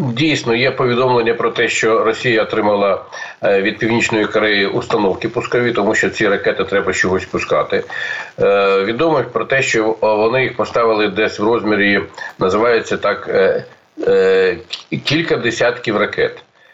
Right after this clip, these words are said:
Це може бути і двадцять, це може бути і тридцять. Е, далі, те, що, е, є ракета, от так, е, коротко: є ракета К Н двадцять три. Е, ця ракета, е, вона, е,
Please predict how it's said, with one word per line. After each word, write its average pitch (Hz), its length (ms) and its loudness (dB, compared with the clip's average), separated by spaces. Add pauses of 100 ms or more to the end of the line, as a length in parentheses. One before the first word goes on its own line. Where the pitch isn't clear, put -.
(160)
Це 117 100 0
може 110 260 0
бути 98 320 0
і 98 60 0
двадцять, 139 480 -2
це 110 80 -2
може 98 260 0
бути 95 260 -2
і 95 60 2
тридцять. - 560 -6 (640)
Е, 90 280 2
далі, 92 540 0 (140)
те, 139 200 0
що, 131 680 0
е, 104 200 2
є 101 280 0
ракета, 120 400 0
от 113 180 -4
так, - 400 -4
е, 98 300 2 (140)
коротко: 90 600 0 (220)
є 117 140 2
ракета 127 360 -2
К - 140 -2
Н 120 160 2
двадцять 117 380 0
три. 165 280 0 (600)
Е, 101 640 2
ця 143 240 2
ракета, 123 680 0
е, 101 360 2
вона, 107 580 2 (340)
е, 90 40 -2